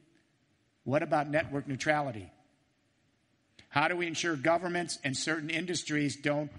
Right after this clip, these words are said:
enclose this global brain and use it for their own commercial ends? How do we ensure privacy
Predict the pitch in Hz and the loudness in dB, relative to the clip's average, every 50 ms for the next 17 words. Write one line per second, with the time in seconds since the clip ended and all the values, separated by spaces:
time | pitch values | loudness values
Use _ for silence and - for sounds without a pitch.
0 | - - 156 139 135 - - - 170 180 196 220 226 214 196 165 - - 151 131 | -6 -2 -2 -2 -2 -2 -10 -6 0 2 2 4 4 2 0 0 0 0 0 -2
1 | - - 143 143 143 139 135 131 127 127 117 110 120 127 127 120 120 123 127 139 | -2 -2 -2 0 0 0 0 0 -2 -4 -4 -2 0 0 0 0 0 -2 -2 -4
2 | 147 139 - - - _ _ _ _ _ _ - 127 123 131 143 156 165 139 160 | -6 -8 -14 -20 -20 _ _ _ _ _ _ -4 -2 0 2 2 2 2 2 0
3 | 147 - - 139 143 143 147 147 151 147 - - 135 139 139 131 - 131 123 139 | -2 -2 0 0 0 2 2 2 2 0 0 0 0 0 0 0 -2 -2 -2 -2
4 | 139 113 98 95 - - - - _ _ _ _ _ _ _ _ _ _ _ _ | -2 -4 -6 -10 -14 -16 -18 -20 _ _ _ _ _ _ _ _ _ _ _ _
5 | _ _ _ _ _ _ _ _ _ _ _ _ _ _ _ _ _ - - - | _ _ _ _ _ _ _ _ _ _ _ _ _ _ _ _ _ -20 -20 -20
6 | - - _ - - 151 170 185 190 196 190 185 185 180 175 160 - - - 185 | -20 -20 _ -2 0 2 2 4 2 2 2 2 2 2 2 0 -4 -2 0 2
7 | 185 185 180 - - - - 180 185 196 202 190 185 - - - 147 131 113 104 | 2 2 2 0 -4 -2 2 4 4 4 2 0 -6 -6 -4 -4 -4 -6 -6 -8
8 | - | -12